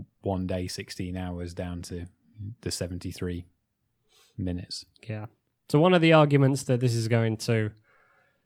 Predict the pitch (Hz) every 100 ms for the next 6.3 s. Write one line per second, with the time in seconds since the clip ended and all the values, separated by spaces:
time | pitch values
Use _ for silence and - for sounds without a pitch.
0 | _ _ - - 120 123 110 107 143 151
1 | 143 170 165 147 170 151 180 185 180 180
2 | 180 175 - - 135 151 156 156 151 -
3 | 151 135 147 147 135 139 147 139 135 -
4 | 135 135 139 123 120 - 127 120 123 117
5 | 123 - 131 127 120 127 135 123 117 -
6 | 123 117 117